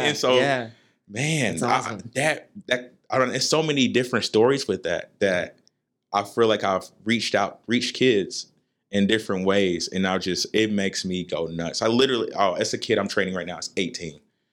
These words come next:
Speaker 2: And that, I, I can't, I, I'm baptizing him next week.
Speaker 1: Wow.
Speaker 2: And he's like, "Dude, you changed my life." We've been together for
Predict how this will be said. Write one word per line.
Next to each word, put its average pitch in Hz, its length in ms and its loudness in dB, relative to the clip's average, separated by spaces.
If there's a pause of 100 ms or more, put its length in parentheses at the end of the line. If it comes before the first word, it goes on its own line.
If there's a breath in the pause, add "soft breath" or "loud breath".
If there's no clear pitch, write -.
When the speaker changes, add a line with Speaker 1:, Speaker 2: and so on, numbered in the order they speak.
(220)
Speaker 2:
And 95 240 0
that, 98 340 0
I, 101 200 0
I 101 60 -2
can't, 98 300 -4
I, 104 140 0 (200)
I'm 110 120 2
baptizing 98 560 -2
him 87 180 -10
next 82 300 -6
week. - 200 -18
Speaker 1:
Wow. 120 440 -2 (180)
Speaker 2:
And 101 260 0
he's 113 240 -2
like, 101 180 0
"Dude, 98 260 0
you 98 120 0
changed 92 360 -4
my 85 80 -4
life." 85 280 -6
We've 123 140 2
been 107 180 0
together 87 260 -8
for 80 100 -20